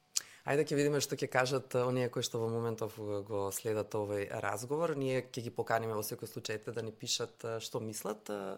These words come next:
а, дека се потрудат да, да одберат <laughs> зборови, би ни значело. А, но и би ни значело ако ни пишете,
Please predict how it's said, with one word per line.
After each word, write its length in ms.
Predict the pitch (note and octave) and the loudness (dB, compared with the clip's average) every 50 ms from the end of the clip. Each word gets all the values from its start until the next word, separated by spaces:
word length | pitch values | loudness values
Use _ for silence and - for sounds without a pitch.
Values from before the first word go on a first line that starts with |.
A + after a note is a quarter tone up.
| - | -8
а, 320 | - - - D#2 - D#2 - - - _ _ _ _ _ - | -6 -4 -2 -2 -2 -2 -4 -6 -12 _ _ _ _ _ -2
дека 220 | - D3 - - | 0 2 2 2
се 140 | B2+ - - | 0 -4 -4
потрудат 500 | - - C3+ - A#2+ A#2 A2+ A2 A2 - - | -6 -4 -4 -2 2 2 2 2 0 -2 -4
да, 260 | G2+ - A2 G#2 - | 0 2 2 2 2
да 140 | - D3 C#3+ | 0 0 2
одберат 500 | B2+ C#3 C3 C3 A#2+ A2+ G#2+ A2 - - - - E3+ - - G#3 G3 - - - | 2 2 2 4 4 4 4 4 2 -2 -4 -4 -6 -2 0 0 -2 -2 -2 -4
<laughs> 420 | D#4 D#4 D4+ C#4+ C#4 B3+ - - | -2 -2 -2 -2 -4 -6 -4 -2
зборови, 540 | D#3 D3 D3 B2 B2+ C3 C3 C3+ D3 E3+ G3 | 0 0 2 6 6 8 8 8 8 6 6
би 180 | F3 C#3+ F3 | 4 4 6
ни 140 | D3+ C#3 C3+ | 6 8 6
значело. 680 | A#2 A#2+ A#2 A2 G#2+ G#2+ - - B2 B2+ C#3+ E3+ G#3 G#3+ - - - - - - - - - - - - - | 6 6 6 6 6 6 6 4 2 4 4 2 0 -2 -8 -14 -16 -16 -14 -14 -14 -14 -16 -16 -18 -18 -6
А, 160 | - - D3+ C#3+ | 0 2 4 4
но 420 | C#3+ D3 D3+ E3 F3 F3+ F#3 F#3 | 4 4 6 6 6 6 6 4
и 360 | - - G#3+ G3+ G#3 G3+ G#3 G3+ | 4 2 0 0 0 0 0 0
би 160 | E3+ D#3+ F#3+ | 0 0 2
ни 100 | F#3 E3+ | 2 4
значело 400 | D3+ D#3 D3+ D3+ - G3+ F#3+ F3+ | 4 4 4 4 4 4 4 6
ако 240 | F3 F3 F3 - F3 | 6 6 4 2 -2
ни 100 | E3+ D#3+ | -2 -2
пишете, 800 | - E3+ - - F3+ E3 - - F3 E3+ E3+ E3 E3 D#3+ D#3 | 0 0 2 2 0 0 0 4 6 6 6 6 6 4 2